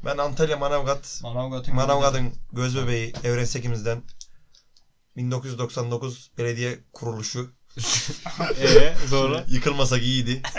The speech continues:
Speaker 2: <laughs> Nasıl?
Speaker 1: Türkiye'nin
Speaker 2: Manavgat belde miydi?
Speaker 1: Yo, Manavgat il, ilçe, bizimki beldeydi, şimdi dağıldı ya bunlar, mahalle oldu.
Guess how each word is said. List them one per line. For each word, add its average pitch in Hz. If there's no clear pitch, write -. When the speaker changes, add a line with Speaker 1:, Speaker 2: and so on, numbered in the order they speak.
Speaker 2:
<laughs> 240
Nasıl? 131
Speaker 1:
Türkiye'nin 151
Speaker 2:
Manavgat 170
belde 147
miydi? 226
Speaker 1:
Yo, 123
Manavgat 156
il, 170
ilçe, 143
bizimki 147
beldeydi, 151
şimdi 139
dağıldı 131
ya 143
bunlar, 123
mahalle 123
oldu. 127